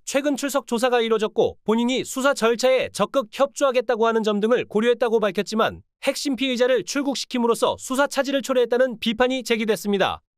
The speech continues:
정치권에서도 이 대사 내정자의 출국을 놓고 공방을 펼쳤습니다. 국민의힘은 우호국 대사 임명에 있어 무한정 공석으로 둘 수 없기에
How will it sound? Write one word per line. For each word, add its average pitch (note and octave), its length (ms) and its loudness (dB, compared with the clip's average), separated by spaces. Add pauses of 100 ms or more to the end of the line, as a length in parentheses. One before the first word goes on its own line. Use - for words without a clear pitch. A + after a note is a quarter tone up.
(280)
정치권에서도 B3 880 2
이 G3+ 160 0
대사 C4 280 4
내정자의 A#3 640 2
출국을 B3+ 400 0
놓고 A#3 340 2
공방을 A#3+ 440 2
펼쳤습니다. A3 680 0 (460)
국민의힘은 B3+ 760 2
우호국 A#3 400 0
대사 A3+ 320 0
임명에 A#3 320 2
있어 G#3 400 0
무한정 B3 520 0
공석으로 A#3+ 440 0
둘 A#3 140 0
수 B3 120 0
없기에 F#3+ 520 -2